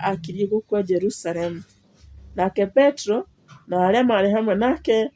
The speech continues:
magĩkorwo mahĩtĩtwo nĩ toro, no rĩrĩa maarahũkire, makĩigua,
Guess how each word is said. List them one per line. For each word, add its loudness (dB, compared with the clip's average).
magĩkorwo 4
mahĩtĩtwo 0
nĩ -2
toro, -2
no 4
rĩrĩa 4
maarahũkire, 2
makĩigua, 2